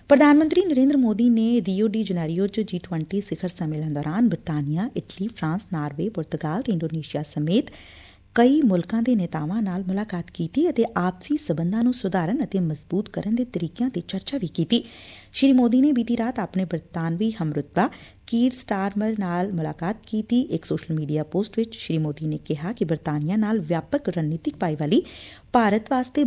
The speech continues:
ਬਹੁਤ ਮਹੱਤਵਪੂਰਨ ਹੈ। ਸ਼੍ਰੀ ਮੋਦੀ ਨੇ ਕਿਹਾ ਕਿ ਦੋਵੇਂ ਮੁਲਕ ਹਰੀ ਊਰਜਾ, ਸੁਰੱਖਿਆ, ਕਾਢਾਂ, ਤਕਨਾਲੋਜੀ, ਵਪਾਰ ਤੇ ਸੱਭਿਆਚਾਰਕ ਸੰਪਰਕ ਦੇ ਖੇਤਰਾਂ 'ਚ ਮਿਲ ਕੇ ਕੰਮ ਕਰਨ ਦੇ ਚਾਹਵਾਨ ਨੇ।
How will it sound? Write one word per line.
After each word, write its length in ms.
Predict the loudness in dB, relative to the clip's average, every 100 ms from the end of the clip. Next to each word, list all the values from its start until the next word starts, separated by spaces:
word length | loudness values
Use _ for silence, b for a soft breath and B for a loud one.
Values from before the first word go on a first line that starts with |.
| 2
ਬਹੁਤ 360 | -2 -2 -6 -4
ਮਹੱਤਵਪੂਰਨ 560 | -4 -4 -4 -2 0 2
ਹੈ। 80 | 0 B B B
ਸ਼੍ਰੀ 200 | 0 4
ਮੋਦੀ 240 | 6 6 6
ਨੇ 80 | 4
ਕਿਹਾ 300 | 4 0 -2
ਕਿ 160 | -2
ਦੋਵੇਂ 380 | -2 0 2 2
ਮੁਲਕ 320 | 4 2 0
ਹਰੀ 240 | -2 0 0
ਊਰਜਾ, 380 | -2 -4 -4 -4
ਸੁਰੱਖਿਆ, 520 | -4 -6 -4 -6 -6 -4
ਕਾਢਾਂ, 340 | -6 -4 -4
ਤਕਨਾਲੋਜੀ, 580 | -6 -4 -4 -4 -2 -2
ਵਪਾਰ 380 | -2 -2 -4 -6
ਤੇ 140 | -6
ਸੱਭਿਆਚਾਰਕ 680 | -8 -6 -2 -2 -2 -4 -6 -4
ਸੰਪਰਕ 400 | -4 -4 -6 -4
ਦੇ 100 | -4
ਖੇਤਰਾਂ 440 | -4 -4 0 2 2
'ਚ 160 | 2 -2 B B B B
ਮਿਲ 220 | 6 8 6
ਕੇ 180 | 2
ਕੰਮ 240 | -2 -2 -4
ਕਰਨ 300 | -4 -4 -2
ਦੇ 100 | -2
ਚਾਹਵਾਨ 420 | -2 -4 -2 0
ਨੇ। 160 | 0